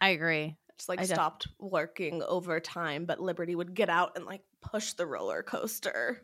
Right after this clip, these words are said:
Speaker 2: on foot.
Speaker 1: Definitely. Yes. <laughs>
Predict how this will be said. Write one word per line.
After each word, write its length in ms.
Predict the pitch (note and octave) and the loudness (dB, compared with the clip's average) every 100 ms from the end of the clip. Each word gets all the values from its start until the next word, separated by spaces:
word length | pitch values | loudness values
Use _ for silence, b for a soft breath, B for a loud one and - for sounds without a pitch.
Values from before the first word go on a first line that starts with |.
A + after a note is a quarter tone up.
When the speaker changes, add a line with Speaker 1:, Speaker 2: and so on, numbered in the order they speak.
| - | -12
Speaker 2:
on 200 | - - | -12 -6
foot. 640 | G#3+ F3+ - - - - - | 0 0 0 -6 -6 -10 -8
Speaker 1:
Definitely. 1000 | - D#3 D3 - A#2+ F#2+ F2+ E2+ B1+ D#3 - | -10 -10 -10 -10 -8 -6 -8 -8 -8 -4 0
Yes. 840 | F#4 F4+ G4 - A4 - A4 - | 6 8 8 10 8 10 8 10
<laughs> 40 | - | 8